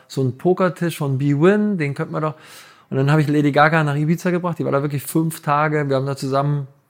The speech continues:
auf Ibiza gewohnt. Ähm, ich wer-, werd nie vergessen, die, äh, sollte so in so einem Jeep so einen,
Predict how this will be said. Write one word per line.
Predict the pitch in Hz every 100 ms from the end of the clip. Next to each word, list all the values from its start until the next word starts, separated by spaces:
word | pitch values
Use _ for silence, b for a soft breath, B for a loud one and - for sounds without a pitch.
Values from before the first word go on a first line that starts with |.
| _ -
auf | 127
Ibiza | 208 160 165 151
gewohnt. | 143 139 147 147 - B B B B B B B B B _
Ähm, | 127 131 131 127
ich | 123
wer-, | 131 131
werd | 135
nie | 147
vergessen, | 143 131 127 139 143
die, | 127 127 123
äh, | 123 123 123 120 120
sollte | 123 131 135
so | 123 123 127
in | 135
so | 123
einem | 123 120
Jeep | 139 151 151
so | -
einen, | 123 120 120